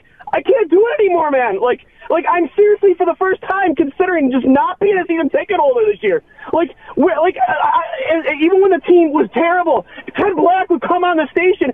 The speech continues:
and talk to fans and address concerns. I don't need the fo-, the, the, I don't need a damn camera in front of Terry Pegula every single day. But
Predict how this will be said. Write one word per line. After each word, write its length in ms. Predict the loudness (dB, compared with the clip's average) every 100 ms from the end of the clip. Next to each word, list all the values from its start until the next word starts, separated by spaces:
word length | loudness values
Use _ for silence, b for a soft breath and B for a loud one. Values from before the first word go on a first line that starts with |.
| B B
and 160 | -2 0
talk 300 | -2 -2 -4
to 120 | -6
fans 360 | -2 0 2 0
and 100 | -2
address 440 | -2 0 2 2 0
concerns. 520 | -4 -4 -2 -2 -4 -12 B B
I 200 | -2 2
don't 180 | 2
need 200 | 2 2
the 100 | 0 -4
fo-, 220 | -2 -2 0
the, 100 | -4 -2
the, 400 | -6 -6 -8 -2
I 100 | 0
don't 120 | 2
need 160 | 2 0
a 60 |
damn 420 | -2 -2 0 -2 -2
camera 480 | -2 0 2 0 -2 -4
in 140 | -4 -2
front 160 | -2
of 80 | -4
Terry 280 | 0 0 0
Pegula 480 | 0 0 2 0 -2 B B
every 320 | 0 2 0 2
single 260 | 2 2 2
day. 340 | 0 0 -4 B -8
But 140 | -4